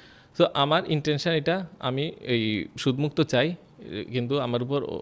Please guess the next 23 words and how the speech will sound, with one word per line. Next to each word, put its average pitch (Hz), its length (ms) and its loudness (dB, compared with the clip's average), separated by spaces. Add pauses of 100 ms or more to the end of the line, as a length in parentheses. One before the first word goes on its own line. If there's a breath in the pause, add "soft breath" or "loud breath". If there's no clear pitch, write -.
(120)
ডিরেক্টর 120 420 -2
বোর্ড 131 160 -2
চাপাই 151 280 2
দিছে, 135 240 -2
so 113 320 0
এটা 117 300 0
আমি 120 260 -2 (120)
অনিচ্ছাকৃতভাবে 135 720 0
নিচ্ছি। 156 360 0 (540 soft breath)
কিন্তু 113 500 2
ও-, 107 380 4
overall 147 260 8
যেহেতু 180 220 8
এটা 165 120 8
একটা 160 140 4
ব্যবসা, 147 440 2 (160)
so 139 60 2
আমি 123 140 0
ব্যবসা 120 260 0
ইনভেস্টর 113 320 -2
হিসেবে 117 340 2
আছি। - 280 0 (640 loud breath)
তো - 120 0